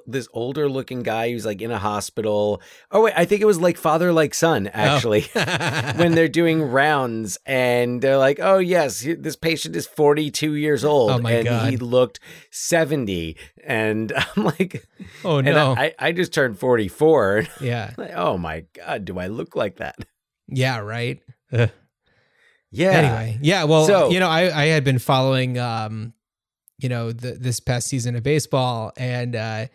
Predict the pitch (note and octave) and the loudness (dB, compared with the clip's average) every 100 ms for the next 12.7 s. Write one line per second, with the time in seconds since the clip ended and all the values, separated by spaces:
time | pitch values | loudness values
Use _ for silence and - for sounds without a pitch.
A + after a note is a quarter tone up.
0 | - _ _ _ _ _ - C#3 D#3 - | -20 _ _ _ _ _ -2 0 2 -2
1 | D3 C#3 C3+ D3+ C#3+ C3 D3+ C#3+ D3 C#3+ | -2 -2 0 2 2 0 0 2 2 0
2 | C3+ C#3 C3+ B2+ B2+ A2 _ B2+ C3+ B2 | 0 -2 -2 -4 -6 -10 _ 0 0 0
3 | - - - C#3 C#3 C#3 - D3+ C#3 B2+ | -6 -16 -6 0 2 0 0 2 2 0
4 | B2 A#2+ - - C#3 C3 C3+ C3+ - C#3+ | -4 -8 -4 -2 0 0 -2 -2 -2 -2
5 | C3+ B2+ C3 C3 C3 B2 C3+ C3 C3 A#2+ | -2 -4 -2 -2 0 -2 -2 -4 -4 -4
6 | B2 - - D#3 G3 D#3 C#3+ C#3+ D3 F#3 | -8 -12 -8 -4 -2 0 2 2 0 -4
7 | - - - - - - E3+ E3 D#3+ D#3+ | -12 -16 -20 -20 -20 -4 0 2 2 0
8 | D#3 D#3 D#3 E3+ E3 D#3+ D3+ - - D#3+ | -2 0 2 2 2 2 2 -2 -2 0
9 | C#3+ C#3 C#3 C3 C3 - C3+ C3 B2+ C3 | 0 0 0 0 -2 -2 -2 -4 -6 -6
10 | A#2+ B2 - - - C3+ C#3 B2 G#2 A2+ | -8 -8 -8 -6 -6 -2 0 -2 -6 -6
11 | A2 B2 B2 A#2+ A2+ A2+ A2+ A#2+ A#2 A#2+ | -4 -4 -4 -4 -6 -6 -4 -4 -2 -2
12 | A2+ - G2+ - - _ | -2 -6 -16 -20 -20 _